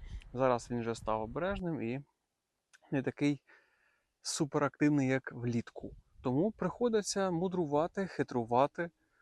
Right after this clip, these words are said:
якось обманювати його, щоб показувати для вас це відео. Тому в нас нова локація, в нас зрізані очерети,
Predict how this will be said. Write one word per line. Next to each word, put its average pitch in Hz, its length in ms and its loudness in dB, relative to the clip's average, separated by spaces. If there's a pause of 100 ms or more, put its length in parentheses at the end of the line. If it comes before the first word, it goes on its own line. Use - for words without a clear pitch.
(220)
якось 147 340 2
обманювати 123 600 0
його, 170 300 -2
щоб - 240 -4 (580)
показувати 139 600 2
для 123 260 -2
вас 120 360 0
це 120 100 -4
відео. 107 380 -8 (340)
Тому 180 180 2
в 151 60 4
нас 156 280 2
нова 127 180 2
локація, 156 600 0
в 127 40 0
нас 127 300 0
зрізані 127 340 2
очерети, 123 640 0